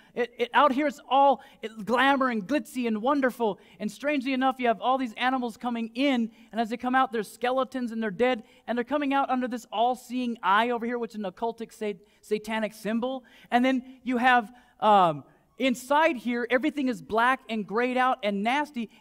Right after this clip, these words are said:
and the world is actually turned upside down, and everything's coming out in these little bits and pieces. It's like, what I'm wondering if he's saying, "Everything looks fine and dandy on the outside, but inside my world is turned upside down.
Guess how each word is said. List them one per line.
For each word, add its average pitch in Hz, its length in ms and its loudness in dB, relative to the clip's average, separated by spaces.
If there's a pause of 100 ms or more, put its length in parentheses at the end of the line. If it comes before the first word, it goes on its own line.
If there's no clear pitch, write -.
and 226 160 0
the 233 80 4
world 285 340 0
is 247 160 -8
actually 254 360 -2
turned 269 340 -4
upside 269 340 0
down, 285 300 -2 (180)
and 226 140 -4
everything's 285 400 -2
coming 285 280 -2
out 285 120 -4
in 254 40 -6
these 220 120 -6
little 302 160 -4
bits 302 260 -8
and 285 100 -2
pieces. 269 460 -4 (180)
It's 240 140 -4
like, 277 160 4 (320)
what 277 200 0
I'm 240 160 2
wondering 294 400 0
if 240 100 -4
he's 254 160 0
saying, 277 320 0 (180)
"Everything 320 460 2
looks 277 240 -2
fine 277 280 0
and 247 120 0
dandy 262 300 2
on 240 100 4
the 240 140 0
outside, 254 460 2 (180)
but 262 100 6
inside 277 480 2
my 262 160 4
world 269 260 -2
is 247 120 -6
turned 277 180 -2
upside 233 380 0
down. 269 280 2